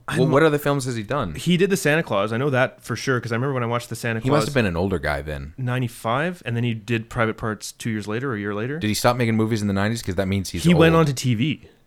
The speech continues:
Speaker 2: He went
Speaker 1: Is
Speaker 2: on
Speaker 1: he
Speaker 2: to
Speaker 1: still shooting? Is he still
Speaker 2: Yeah,
Speaker 1: working?
Speaker 2: he's doing, I think the last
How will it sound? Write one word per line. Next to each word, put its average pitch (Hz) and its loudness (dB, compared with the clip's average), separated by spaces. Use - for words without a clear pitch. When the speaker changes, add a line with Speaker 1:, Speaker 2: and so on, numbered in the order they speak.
Speaker 2:
He 131 0
went 143 6
Speaker 1:
Is 147 6
Speaker 2:
on 127 6
Speaker 1:
he 104 2
Speaker 2:
to - 2
Speaker 1:
still 135 4
shooting? 139 0
Is 143 -2
he 92 -4
still - -2
Speaker 2:
Yeah, 185 6
Speaker 1:
working? 185 6
Speaker 2:
he's 151 2
doing, 175 4
I 135 4
think 185 0
the 143 -2
last 147 0